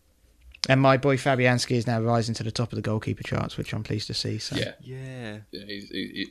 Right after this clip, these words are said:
Speaker 2: always an excellent F P L
Speaker 1: Yeah.
Speaker 2: shout, Fabianski.
Speaker 3: Might have to get him in to cover you.
Speaker 1: <laughs> Cover
Speaker 3: Diop.
Speaker 1: me, fuck's sake.
Speaker 2: Don't get Diop too. I, I, I, <laughs> I don't think I can,
Speaker 3: For West
Speaker 2: can't
Speaker 3: Ham.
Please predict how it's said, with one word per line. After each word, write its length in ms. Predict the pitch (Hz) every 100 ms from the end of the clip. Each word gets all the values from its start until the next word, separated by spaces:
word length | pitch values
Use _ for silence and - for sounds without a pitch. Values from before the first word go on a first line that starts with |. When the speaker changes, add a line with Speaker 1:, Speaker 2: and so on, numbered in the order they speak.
| _
Speaker 2:
always 340 | 98 90 82 92
an 140 | 95
excellent 380 | - - - -
F 60 | -
P 80 | -
L 60 |
Speaker 1:
Yeah. 40 | -
Speaker 2:
shout, 260 | - -
Fabianski. 540 | - - - - - 113 _ - -
Speaker 3:
Might 120 | 117
have 120 | 78 -
to 60 |
get 140 | 90 104
him 80 |
in 140 | 107 101
to 80 | -
cover 240 | 107 98
you. 120 | 95 - -
Speaker 1:
<laughs> 160 | - -
Cover 340 | 135 123 117
Speaker 3:
Diop. 180 | 113 -
Speaker 1:
me, 60 |
fuck's 480 | - - - 120 -
sake. 380 | - 123 - - - _ - - - - -
Speaker 2:
Don't 200 | - -
get 120 | -
Diop 280 | - 98 -
too. 420 | - 92 90 92 - 87 -
I, 20 | 95
I, 100 | 90 _ _ -
I, 80 | - - -
<laughs> 60 |
I 320 | 120 - - -
don't 180 | - -
think 220 | - 92
I 80 | 101
can, 240 | 101 98 - - - -
Speaker 3:
For 140 | 113 113
West 160 | 110 101
Speaker 2:
can't 40 |
Speaker 3:
Ham. 80 | -